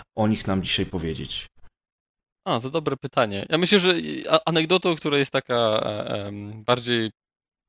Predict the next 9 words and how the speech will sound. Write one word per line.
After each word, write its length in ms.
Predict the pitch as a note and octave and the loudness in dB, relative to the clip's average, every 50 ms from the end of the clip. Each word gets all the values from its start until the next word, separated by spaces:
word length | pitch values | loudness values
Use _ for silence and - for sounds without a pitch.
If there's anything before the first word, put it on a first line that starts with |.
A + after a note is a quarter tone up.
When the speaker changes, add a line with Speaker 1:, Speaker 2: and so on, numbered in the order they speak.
| _ _ | _ _
Speaker 2:
personalna 840 | - A#2+ - - - A#2+ A2+ A2+ A#2+ B2 B2 A#2+ A2+ A2 G#2 G2+ G2+ | -8 -8 -4 -2 0 2 4 6 6 6 4 4 4 2 2 2 0
i 100 | - - | -4 -6
trochę 280 | - A2 - - G2 | -8 -8 -6 -4 -2
o 100 | A2+ A#2 | -2 -2
mnie, 360 | A2+ A2+ A2 G#2 G2 G#2 A2 - _ _ _ _ _ _ _ _ _ _ _ _ - | -2 -2 -4 -4 -4 -6 -8 -10 _ _ _ _ _ _ _ _ _ _ _ _ 0
em, 540 | G#2 G2+ G#2 G#2 G#2 G#2 G#2 G2+ G2+ G2+ G#2+ A2 _ _ _ _ _ _ _ _ _ _ _ _ _ - | 0 2 2 0 -2 -4 -4 -6 -6 -8 -8 -10 _ _ _ _ _ _ _ _ _ _ _ _ _ -4
e, 500 | A2 G#2+ G#2 G#2 G2+ G2+ G2+ G2+ G2+ G2+ - | 0 0 2 2 2 0 0 -2 -2 -4 -6
może 240 | - B2 A#2+ B2 A#2 | -6 -4 -4 -2 -2
nie 280 | A#2+ A#2+ A2+ A2 G#2+ | 0 0 0 0 0